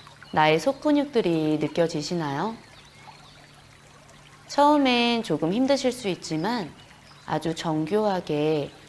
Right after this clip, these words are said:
천천히 집중하다 보면 미세한 움직임이 느껴질 거예요. 속근육을 하나하나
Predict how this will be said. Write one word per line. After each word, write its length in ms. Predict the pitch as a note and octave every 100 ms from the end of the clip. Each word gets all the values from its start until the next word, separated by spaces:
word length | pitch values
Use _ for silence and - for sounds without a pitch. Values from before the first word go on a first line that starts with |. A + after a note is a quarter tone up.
| -
천천히 640 | - C4 B3+ C4+ B3+ B3 B3
집중하다 680 | - - - F#3+ F#3 F3+ E3+
보면 460 | D3+ D#3 A#3 A3+ - - - -
미세한 480 | - D3+ D3+ E3+ E3
움직임이 480 | D3+ D3 F#3 F#3 F3
느껴질 520 | D#3 - F3+ D#3+ D3
거예요. 380 | - C#3 C3 C3+ - - - - - - - - - - - - - -
속근육을 1040 | - A3+ B3 A3+ G3+ F#3 F3 F3 F#3 - -
하나하나 1000 | A#3 A3+ A3+ A3+ A3+ G#3+ D#3 A3 G3+